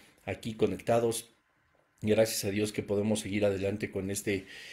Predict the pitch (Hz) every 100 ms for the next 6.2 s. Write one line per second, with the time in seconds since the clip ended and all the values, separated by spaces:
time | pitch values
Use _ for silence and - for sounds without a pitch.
0 | - - 95 - 135 143 143 101 98 98
1 | 101 107 131 139 160 156 - - - -
2 | 113 110 110 95 139 175 160 160 170 165
3 | 156 143 120 139 151 139 107 113 113 131
4 | 127 - - - _ 98 98 101 110 127
5 | 143 135 - 110 104 98 98 98 95 95
6 | 95 90